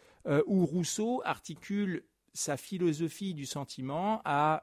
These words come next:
euh, une phénoménologie des états de conscience. « De quoi jouit-on ? » dit Rousseau, « en pareille situation ? De rien, sinon de soi-même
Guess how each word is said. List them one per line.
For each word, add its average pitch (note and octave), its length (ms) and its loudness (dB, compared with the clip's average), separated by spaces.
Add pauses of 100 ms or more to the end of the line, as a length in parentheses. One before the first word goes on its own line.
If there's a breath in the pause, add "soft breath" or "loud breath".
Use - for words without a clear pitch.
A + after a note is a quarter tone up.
euh, C3 460 2
une C3+ 180 -2
phénoménologie C3 920 0
des B2+ 200 -2
états C#3 180 -6
de - 60 -20
conscience. « - 680 -16 (880 soft breath)
De C3+ 140 8
quoi A#3+ 300 8
jouit-on ? » E3 640 0
dit D3 140 -2
Rousseau, « C3+ 520 -2
en - 80 0
pareille C#3 300 -2
situation ? - 580 -8 (680)
De D3+ 180 12
rien, D#3+ 560 10 (180)
sinon E3 720 6 (300)
de G#2+ 160 8
soi-même C3+ 680 0